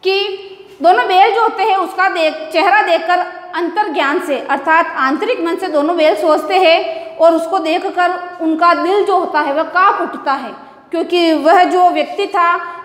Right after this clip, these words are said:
वह दिखने में ही बहुत ही अजीब सा दिखाई दे रहा था। तो दोनों बैल उसको देखकर ही डर जाते हैं। हीरा ने कहा, "गया के घर में ही हम अच्छे खासे थे, क्या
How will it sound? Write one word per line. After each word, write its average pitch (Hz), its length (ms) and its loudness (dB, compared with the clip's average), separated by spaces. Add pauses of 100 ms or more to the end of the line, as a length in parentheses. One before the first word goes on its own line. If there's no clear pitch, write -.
वह 320 120 4
दिखने 370 600 2
में 415 220 -2
ही 403 460 -2 (160)
बहुत 330 320 4
ही 392 220 4 (100)
अजीब 311 300 2
सा 415 180 2
दिखाई 339 360 0
दे 285 180 2
रहा 262 200 2
था। 262 160 -6 (200)
तो 330 100 2
दोनों 320 300 2
बैल 370 260 4
उसको 370 240 -2
देखकर 302 400 -2
ही 403 140 -2 (320)
डर 302 180 2
जाते 262 360 0
हैं। 285 180 -4 (460)
हीरा 370 240 4
ने 466 120 -2
कहा, 370 340 2 (320)
"गया 330 320 2
के 440 220 -4 (460)
घर 311 180 0
में 349 140 -2
ही 415 120 0
हम 392 220 0 (200)
अच्छे 381 280 -4
खासे 381 320 0
थे, 359 240 0 (540)
क्या 440 140 4